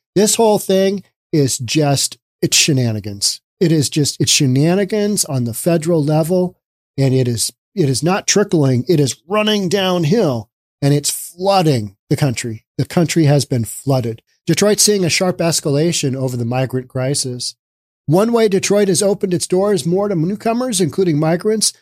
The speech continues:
to the city is through more warming and emergency shelter beds. So people don't die. Detroit gets a little, I, you know, Michigan gets a little chilly. It's a little chillier than, than Seattle. Seattle, if,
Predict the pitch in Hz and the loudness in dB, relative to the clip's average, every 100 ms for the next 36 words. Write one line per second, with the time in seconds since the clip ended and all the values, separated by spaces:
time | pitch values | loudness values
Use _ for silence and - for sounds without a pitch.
0 | _ _ 151 147 - 208 226 175 - 160 | _ _ -2 0 2 2 2 0 2 0
1 | 143 190 151 117 170 233 254 254 196 147 | 2 2 0 0 0 0 -2 -2 -2 -2
2 | 147 196 175 180 - 185 - 165 160 147 | 0 -2 -2 -4 -2 -2 0 0 0 -2
3 | 131 120 110 - _ _ _ - 156 135 | -2 -4 -6 -10 _ _ _ 0 2 2
4 | - 123 - 120 101 123 110 110 - 160 | 2 0 0 0 0 0 -2 -4 0 2
5 | 147 - - _ _ _ _ _ _ - | 2 -4 -14 _ _ _ _ _ _ -10
6 | 135 120 135 123 127 123 131 123 147 147 | -6 -4 -4 -4 -2 -2 0 0 0 -2
7 | - - 135 110 139 - 208 196 196 175 | -6 -4 -2 0 0 0 0 0 0 0
8 | 190 165 151 196 185 - 220 285 220 _ | 0 2 2 0 0 0 2 0 -2 _
9 | _ _ _ _ _ _ - 160 143 - | _ _ _ _ _ _ -6 -4 -2 0
10 | 185 175 175 185 143 123 117 - - 143 | 2 2 2 2 2 0 -2 -6 -2 0
11 | 135 147 147 165 285 - _ _ - 147 | 0 0 0 -2 -4 -8 _ _ 0 4
12 | 147 135 123 | 4 4 0